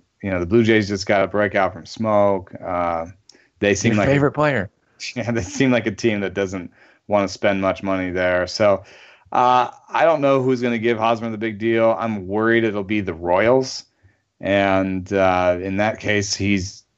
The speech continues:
Speaker 1: only gonna get worse because it's Kauffman, and he's only gonna get older. So.
Speaker 2: Yeah, I, I, I'm with you. I think it's Abreu easily.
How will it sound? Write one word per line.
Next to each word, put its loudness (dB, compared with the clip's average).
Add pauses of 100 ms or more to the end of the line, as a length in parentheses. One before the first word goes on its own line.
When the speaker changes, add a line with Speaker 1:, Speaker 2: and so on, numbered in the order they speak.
Speaker 1:
only 4
gonna 2
get 2
worse 2
because -2
it's -8
Kauffman, 0 (100)
and -2
he's -6
only 0
gonna 0
get 0
older. -4
So. -8 (460)
Speaker 2:
Yeah, -2 (120)
I, 0
I, 0
I'm 2
with 0
you. -2
I -2
think -4
it's -6 (380)
Abreu 2
easily. 0